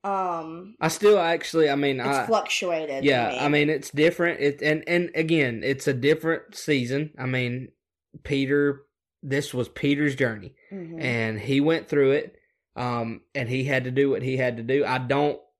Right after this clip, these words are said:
Speaker 2: disrespect him for anything he's done.
Speaker 1: Right.
Speaker 2: I'm not mad at him for what he did to Hannah Ann. It was a mistake. He owned up to it.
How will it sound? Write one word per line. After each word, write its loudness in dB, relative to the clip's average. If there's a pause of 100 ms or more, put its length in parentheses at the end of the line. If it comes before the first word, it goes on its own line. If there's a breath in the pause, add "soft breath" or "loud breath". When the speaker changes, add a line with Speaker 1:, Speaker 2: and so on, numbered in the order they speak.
(120)
Speaker 2:
disrespect 0
him -4
for -4
anything -4
he's -4
done. -4 (120)
Speaker 1:
Right. 0
Speaker 2:
I'm 2
not -2
mad 2
at 4
him 0
for 0
what 4
he 2
did 2
to -2
Hannah 0
Ann. -2
It 0
was -4
a -2
mistake. 0
He 0
owned -2
up 0
to 2
it. -4